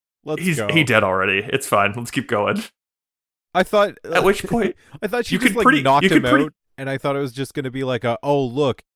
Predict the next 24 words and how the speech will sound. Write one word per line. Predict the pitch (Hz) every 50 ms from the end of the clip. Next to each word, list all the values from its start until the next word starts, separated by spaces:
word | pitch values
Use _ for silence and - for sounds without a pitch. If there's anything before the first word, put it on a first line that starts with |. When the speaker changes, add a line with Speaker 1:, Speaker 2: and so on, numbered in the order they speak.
| _ _ _ _ _ 139 _ _ _ _ _ _
Speaker 1:
th-, | 147 143 117 - - 127
girls | 110 135 156 180 196 196 -
can | - - 139 123
get | 110 123 120 123
it | 123 117
done | - 143 147 151 156 -
too" | - 220 220 220 202
scene, | - - 143 123 113 104 104 -
and | 113 120 131
then | 147 135
she | - - 165
grabbed | 135 - 123 120 127 131 131 -
his | 143 131 123
dagger | 110 113 104 101 107 107 117 135 135 131 _ _ _ _ _ -
and | 143 131 -
slit | - - - - 123 123 -
the | - 127
guy's | 143 131 131 127 -
throat. | - - - 123 131
I'm | 123 110
like, | 101 92 -
"Oh | 90 104 117 110 95 82
no." | 80 80 82 90 104 98 87 82 85 82 _ _ _ _ _ _ _ _ _ _ _ _ _ _ - - - - -
Speaker 2:
Like, | 196 190 185 -